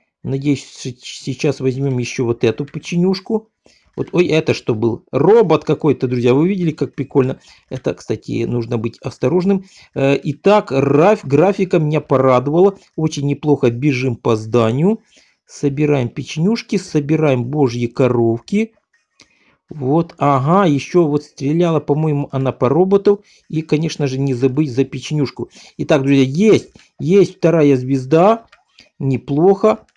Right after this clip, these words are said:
Вот, выходим, по-моему, из школы, бег-, бежим по какому-то парку,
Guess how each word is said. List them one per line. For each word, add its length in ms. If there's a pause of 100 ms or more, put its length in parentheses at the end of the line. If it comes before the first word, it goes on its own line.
(380)
Вот, 460
выходим, 680
по-моему, 440
из 180
школы, 460
бег-, 480
бежим 480
по 180
какому-то 600
парку, 500